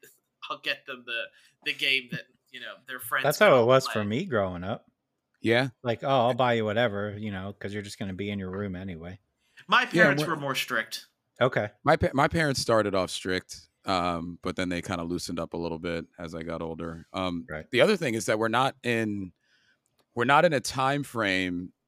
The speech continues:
Speaker 3: that is the same as when that came out. Like, you know, we were
Speaker 2: Yeah.
Speaker 3: still, even at that time, you know,
Speaker 2: Mm-hmm.
Speaker 3: with the increased airport security, um, a different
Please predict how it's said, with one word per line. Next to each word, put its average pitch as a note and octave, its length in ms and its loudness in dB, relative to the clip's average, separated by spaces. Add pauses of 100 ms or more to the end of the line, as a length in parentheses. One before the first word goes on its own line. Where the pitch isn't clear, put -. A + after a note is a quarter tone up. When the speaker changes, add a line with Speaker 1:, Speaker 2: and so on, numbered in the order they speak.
(260)
Speaker 3:
that F#2 260 0
is F2 200 -6
the F#2+ 120 -4
same F2+ 720 0 (460)
as F#2+ 200 2
when F#2+ 160 -2
that F2+ 180 0
came F2+ 300 0
out. E2+ 240 2
Like, E2 140 -4
you G2 100 0
know, F2+ 100 -2
we F#2 120 0
were F#2+ 100 0
Speaker 2:
Yeah. F2+ 120 -6
Speaker 3:
still, G2+ 360 2
even A2 240 0
at F#2+ 140 -2
that G2+ 180 0
time, F#2 500 -2
you G#2 120 -2
know, E2+ 200 -2
Speaker 2:
Mm-hmm. - 20 -4
Speaker 3:
with F2 180 -4
the F2 160 -2
increased F2+ 380 -4
airport F#2+ 380 -2
security, F#2 720 -2
um, E2 340 -4 (520)
a G#2 80 -2
different G2 520 -2